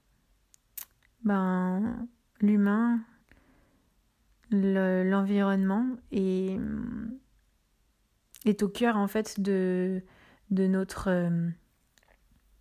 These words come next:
ouais, de notre production, de notre, euh, créativité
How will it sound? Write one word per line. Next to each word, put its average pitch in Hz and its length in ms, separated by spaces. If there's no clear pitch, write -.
ouais, 214 120
de 202 100
notre 185 240
production, 208 680
de 196 100
notre, 185 380
euh, 202 340
créativité 208 960